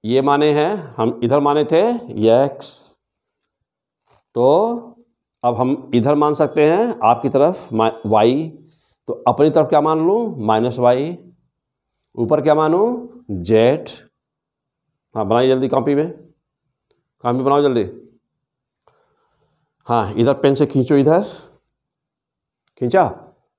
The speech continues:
माइनस एक्स करो। चलो, उससे उल्टे दिशा में जाओ, मा-, प्लस एक्स करो, अपनी तरफ प्लस वाई करो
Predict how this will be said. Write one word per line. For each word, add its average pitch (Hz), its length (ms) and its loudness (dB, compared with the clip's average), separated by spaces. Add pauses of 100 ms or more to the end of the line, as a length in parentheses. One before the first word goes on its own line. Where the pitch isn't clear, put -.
(140)
माइनस 117 300 -4
एक्स 120 180 -4
करो। 90 400 -8 (1800)
चलो, 107 200 0
उससे 117 360 -2
उल्टे 120 260 2
दिशा 143 220 0
में 147 100 0
जाओ, 165 500 -2 (1300)
मा-, 117 360 -4
प्लस 127 360 -2
एक्स 123 240 0
करो, - 460 -10 (1400)
अपनी 135 240 2
तरफ 156 340 2 (1600)
प्लस 123 200 -6
वाई 120 180 4
करो 127 520 0